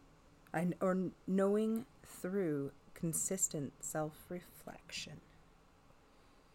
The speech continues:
we can handle these issues when they arise. Now, I was taking a sip of water while I was half-assed saying that. Anyways, that's besides the point. Once again,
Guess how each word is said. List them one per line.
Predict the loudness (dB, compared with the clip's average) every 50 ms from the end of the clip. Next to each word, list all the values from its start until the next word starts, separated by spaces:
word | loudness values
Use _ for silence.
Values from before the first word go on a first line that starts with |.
| -20 -20 -20 -20 -20 -20 -20 -20 -10 -4
we | -2 -2 -2
can | 0 -4 -6
handle | -4 -4 -4 -2 -2 -2 -2 -2 -4 -4 -6 -6
these | -8 -6 -6 -6 -6 -8 -8
issues | -8 -6 -4 -4 -4 -6 -6 -10 -8 -8 -10 -10 -10 -10 -12 -12 -14 -14 -8
when | -6 -4 -2 -2 -4 -4 -6 -10 -14 -16 -10
they | -8 -6 -4 -2 -2 -4 -4 -4 -4
arise. | -4 -4 -4 -6 -8 -10 -12 -12 -12 -10 -6 -6 -6 -6 -6 -12 -20 -20 -20 -20 -20 -20 -14 -8 -4
Now, | -4 -2 -2 -2 -4 -8 -16 -20 -20 -20 -20 -20 -20 -20 -20 -20 -16 -16 -16 -12 -6
I | -4 -2
was | -2 -2
taking | 0 0 0 0 2 2 2 4
a |
sip | 4 4 2 2 -2
of | -6 -4 2
water | 4 4 6 6 4 2 0 -4 -10 -12 -12 -12 -12 -16 -6 0
while | 2 4 6 6
I | 4
was | 4 4 2 2 2 0 0 -2 -8 -10 -18 -20 -20 -20 -20 -20 -18 -18 -18 -18 -14 -10 -10 -8 -4 -2
half-assed | -2 -2 0 -2 -4 -4 -2 -4 -2 -2
saying | 0 0 2 2 2 2
that. | 2 2 2 0 2 4
Anyways, | 6 6 8 8 6 2 2
that's | 4 4 4 4 6
besides | 8 10 8 10 8 6 2 0 -4
the | -6 0 6
point. | 8 10 10 8 6 2 -4 -8 -6 -6 -6 -6 -8 -12 -14 -16 -18 -20 -20 -20 -20 -20 -8 0
Once | 2 2 4 4 4
again, | 2 4 4 4 4 4 2 0